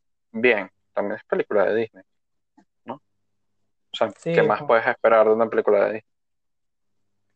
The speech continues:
Speaker 1: Lo digo
Speaker 2: Y
Speaker 1: por el
Speaker 2: bueno,
Speaker 1: hecho
Speaker 2: pues.
Speaker 1: de que, de que
Speaker 2: Ujú.
Speaker 1: las películas de Disney s-, son de un formato y ya está. O sea, no hay más. No sé,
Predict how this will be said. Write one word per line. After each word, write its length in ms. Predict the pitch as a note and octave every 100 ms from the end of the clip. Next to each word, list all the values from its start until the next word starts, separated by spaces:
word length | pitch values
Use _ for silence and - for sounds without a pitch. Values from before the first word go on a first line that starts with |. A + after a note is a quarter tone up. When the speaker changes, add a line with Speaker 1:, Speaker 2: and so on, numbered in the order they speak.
| - - _
Speaker 1:
Lo 120 | - A#2
digo 180 | A2
Speaker 2:
Y 40 | B2
Speaker 1:
por 120 | -
el 60 | A#3
Speaker 2:
bueno, 140 | G3
Speaker 1:
hecho 120 | C#3
Speaker 2:
pues. 80 | B2+
Speaker 1:
de 60 | A#2+
que, 800 | G2+ G2+ G2 G2+ G2 F#2+ F#2+ - _ _ _ _ _ _ _ _ _ _ _
de 120 | - G2
que 140 | -
Speaker 2:
Ujú. 80 | F#2+
Speaker 1:
las 140 | F#2+
películas 380 | - G2 G#2+ A#2
de 80 | B2
Disney 360 | G#2 G#2+ B2
s-, 340 | C3 - - - _ _ _
son 260 | - -
de 60 | G2
un 80 | G2
formato 600 | - A2+ A2+ A2 - C3+
y 80 | A2+
ya 80 |
está. 240 | G#2 - D3
O 460 | - _ _ _ -
sea, 180 | - -
no 120 | -
hay 80 | A#2+
más. 140 | C#3 - _ _ _ _ _ _ _ _ _ _ _ _ _
No 60 | D3+
sé, 160 | -